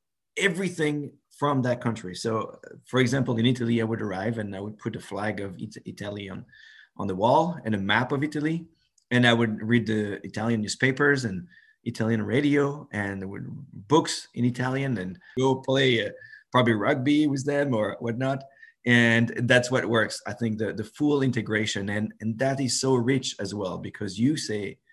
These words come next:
you basically arrive in a new country and you can't have a preconce-, conceived ideas of what is right in, in terms of what you do and what you think, because they're the majority. So whatever they think is probably right.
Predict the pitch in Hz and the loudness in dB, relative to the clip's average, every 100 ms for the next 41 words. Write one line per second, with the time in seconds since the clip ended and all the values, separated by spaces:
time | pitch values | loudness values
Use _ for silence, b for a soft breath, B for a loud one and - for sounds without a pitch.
0 | b b b b 127 151 170 - 139 139 | b b b b 0 4 4 2 0 2
1 | 123 123 123 117 113 117 117 113 - 98 | 4 4 4 4 4 2 0 -4 -4 -6
2 | 87 87 _ 104 104 110 120 - 123 101 | -8 -12 _ -8 -4 -2 -2 -2 -4 -4
3 | 107 104 92 _ _ _ _ _ _ _ | -4 -6 -10 _ _ _ _ _ _ _
4 | _ _ _ - 110 - - 135 131 110 | _ _ _ -10 -10 -6 0 0 2 -2
5 | 107 - - - - 110 - 120 104 95 | -2 -8 -14 -16 -4 -4 0 0 0 -4
6 | 90 127 104 87 85 95 90 104 101 98 | -4 -2 -2 -8 -10 -10 -6 -4 -4 -4
7 | 98 87 104 98 - _ _ _ - 98 | -6 -4 -4 -6 -12 _ _ _ -12 -10
8 | 73 95 98 101 92 92 98 92 90 107 | -8 -10 -8 -8 -8 -8 -8 -8 -6 -2
9 | 107 95 87 87 b b - 92 92 - | -2 -2 -6 -8 b b -10 -8 -10 -4
10 | 131 - - 98 95 90 87 b b b | -2 -2 -10 -8 -8 -8 -10 b b b
11 | b 117 180 180 131 113 120 147 85 - | b 4 6 6 6 6 6 6 2 -8
12 | - 117 107 147 143 113 139 - 98 95 | -4 -2 4 6 6 4 2 0 -2 -2
13 | - 110 - 127 113 110 135 - | -4 -4 0 2 2 2 0 -2